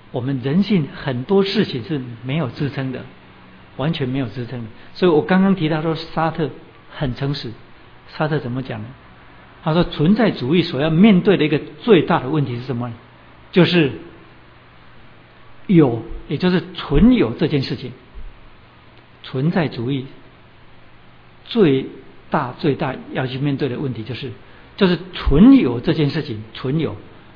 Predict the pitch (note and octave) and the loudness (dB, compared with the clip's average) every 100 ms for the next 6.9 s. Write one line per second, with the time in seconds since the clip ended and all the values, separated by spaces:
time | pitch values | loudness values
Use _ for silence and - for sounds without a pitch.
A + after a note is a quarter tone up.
0 | - C#3+ B2+ B2+ F#3 B3 D3+ A3+ E3+ - | -8 -4 -2 2 6 6 4 0 0 -2
1 | B2+ - A#2+ A#2 C3+ B2 A#2+ B2 A#2 - | -6 -6 -12 -8 -8 -8 -10 -10 -12 -16
2 | - - - - - - - - - - | -20 -20 -20 -20 -20 -20 -20 -20 -20 -6
3 | D3 C#3+ C#3+ C#3+ D3 B2+ D3 D3+ D#3 - | -4 -2 -4 -2 -2 0 0 0 -4 -14
4 | - - - - - - - - - - | -20 -20 -20 -20 -20 -20 -20 -20 -20 -20
5 | - - - - - - - - - G3+ | -20 -20 -20 -20 -20 -20 -20 -20 -6 2
6 | G#3+ G#3 - A#2 G2+ C#3+ C#3+ B2+ G2+ | 4 4 0 -6 -6 -4 -4 -4 -8